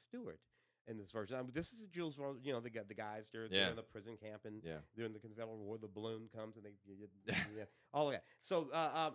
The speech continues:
Speaker 1: and Russell Mulcahy and, uh, dude, nineteen eighty-six.
Speaker 2: There's, there's another director who just kinda fell out of, out of, out of
Speaker 1: There
Speaker 2: everyone's
Speaker 1: is.
Speaker 2: graces.
Speaker 1: And, and, and, and, and probably a while ago, but I, frankly, Russell Mulcahy and, and Highlander, of course,
Speaker 2: Yeah.
Speaker 1: nineteen eighty-six.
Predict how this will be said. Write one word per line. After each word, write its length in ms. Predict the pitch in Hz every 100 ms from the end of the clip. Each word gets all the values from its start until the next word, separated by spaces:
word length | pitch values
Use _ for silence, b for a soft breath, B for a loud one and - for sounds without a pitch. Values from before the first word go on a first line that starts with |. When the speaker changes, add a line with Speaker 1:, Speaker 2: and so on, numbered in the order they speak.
| 156
Speaker 1:
and 240 | 170 160 139
Russell 260 | 196 240
Mulcahy 520 | 220 220 226 156 127 b b
and, 320 | 226 269 240 233 b b b _
uh, 60 | 233
dude, 240 | 156 262 165
nineteen 300 | 247 269 247
eighty-six. 220 | 233 254
Speaker 2:
There's, 160 | 247 311
there's 60 |
another 200 | 226 196
director 400 | 135 135 131 139
who 100 | 127
just 160 | 117 120
kinda 160 | 131 110
fell 300 | - 127 113
out 120 | 110
of, 160 | 95 95 82
out 140 | 98
of, 120 | 98 82
out 160 | 95
of 40 | 92
Speaker 1:
There 40 |
Speaker 2:
everyone's 260 | 92 - -
Speaker 1:
is. 60 |
Speaker 2:
graces. 420 | 104 87 - 78 - -
Speaker 1:
And, 120 | 247
and, 180 | 240 233
and, 220 | 240 214
and, 200 | 196 151
and 200 | 160 151
probably 300 | 226 196 165
a 20 |
while 220 | 151 139
ago, 200 | 135 151
but 160 | 127 170 165
I, 120 | 226 - - -
frankly, 540 | 170 156 131 117 110 107
Russell 280 | 127 170 220
Mulcahy 300 | 185 160 131
and, 100 | 117
and 220 | 107 110 123
Highlander, 480 | - 180 147 113 95
of 100 | 95
course, 180 | - 87
Speaker 2:
Yeah. 200 | - 90
Speaker 1:
nineteen 180 | 71 113
eighty-six. 320 | 107 - 104